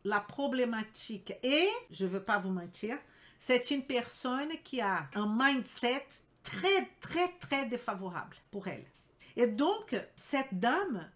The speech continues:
on a constaté qu'elle n'avait pas de fibromyalgie du tout.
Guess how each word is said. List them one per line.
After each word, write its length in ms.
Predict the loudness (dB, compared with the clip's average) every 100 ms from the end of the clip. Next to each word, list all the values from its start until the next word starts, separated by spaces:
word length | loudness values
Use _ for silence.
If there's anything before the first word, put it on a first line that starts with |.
| -2
on 200 | 2 2
a 120 | 2
constaté 960 | -2 0 0 2 0 -2 -2 -4 -4 -4
qu'elle 220 | -4 -2 0
n'avait 260 | -2 -2
pas 220 | -4 -4
de 100 | -4
fibromyalgie 960 | -6 -6 -4 -2 -2 -2 -6 -6 -6 -8 _ _ _ _
du 180 | -8 -6 -6
tout. 200 | -6 -8